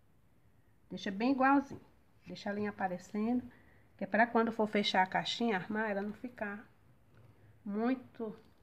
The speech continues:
apertadinho. Pronto, tirou a outra lateral. Aí, vamos tirar a outra lateral. Aí, você vira aqui, ó. E risca.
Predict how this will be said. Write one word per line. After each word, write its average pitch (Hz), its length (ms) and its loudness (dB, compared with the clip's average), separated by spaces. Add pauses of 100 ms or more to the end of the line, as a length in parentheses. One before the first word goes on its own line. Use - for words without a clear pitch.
(220)
apertadinho. 190 840 -6 (680)
Pronto, 185 480 -4
tirou 202 240 0
a 202 60 8
outra 196 220 0
lateral. 214 560 4 (1300)
Aí, 202 140 2
vamos 214 280 2
tirar 233 220 6
a 220 80 2
outra 247 220 -2
lateral. 262 420 -4 (280)
Aí, 196 140 -8
você - 180 0
vira 202 280 0
aqui, 277 280 4
ó. - 120 4 (2250)
E 208 100 4
risca. 214 720 2